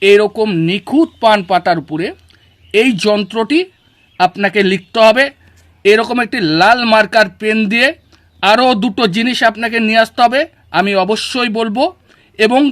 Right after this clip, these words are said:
কি নিয়ম আছে সেই বিষয়ে আলোচনা করব। যদি, দর্শক বন্ধু,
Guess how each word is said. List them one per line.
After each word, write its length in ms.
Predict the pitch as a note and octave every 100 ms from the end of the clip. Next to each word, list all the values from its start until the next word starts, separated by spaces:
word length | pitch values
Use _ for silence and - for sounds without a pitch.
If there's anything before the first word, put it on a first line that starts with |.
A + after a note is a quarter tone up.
| -
কি 160 | D4
নিয়ম 360 | C#4+ B3+ C#4 C4+
আছে 340 | A#3+ - F3 G#2 _ _ _ _ _ -
সেই 220 | - A3
বিষয়ে 380 | G#3+ G3+ B3 -
আলোচনা 500 | F3+ F3+ F#3+ G#3 F#3+
করব। 400 | F3+ F#3+ D#3 C#3+ G#2+ _ _ _ _ _ F3
যদি, 440 | B3 A#3+ A3+ D4 D4
দর্শক 520 | A3+ A#3 A3+ - B3+
বন্ধু, 400 | A3+ B3+ B3